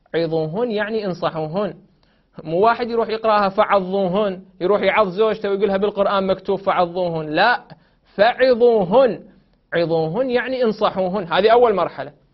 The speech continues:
ينصحها، يقولها: "ترى حرام، هذا شيء من حقوقي،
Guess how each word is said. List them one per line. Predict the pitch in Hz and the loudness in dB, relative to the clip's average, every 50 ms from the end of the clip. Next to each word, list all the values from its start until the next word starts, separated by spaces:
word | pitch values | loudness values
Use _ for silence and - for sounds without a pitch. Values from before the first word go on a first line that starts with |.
| _ _ _ - | _ _ _ -16
ينصحها، | 139 139 143 - 196 196 190 - 165 | -14 -14 -10 -8 -8 -8 -8 -8 -10
يقولها: | 147 147 156 151 147 | -8 -8 -8 -10 -10
"ترى | 143 151 143 143 | -8 -8 -8 -8
حرام، | 135 - 143 139 156 180 190 185 175 165 | -8 -8 -8 -6 -6 -6 -6 -6 -8 -10
هذا | 151 170 165 156 151 | -8 -8 -6 -6 -6
شيء | 151 - 196 180 | -6 -6 -6 -6
من | - 165 151 | -6 -8 -8
حقوقي، | - - 147 143 - 196 220 220 220 202 190 185 - | -8 -10 -10 -6 -4 -4 -4 -4 -4 -8 -10 -10 -12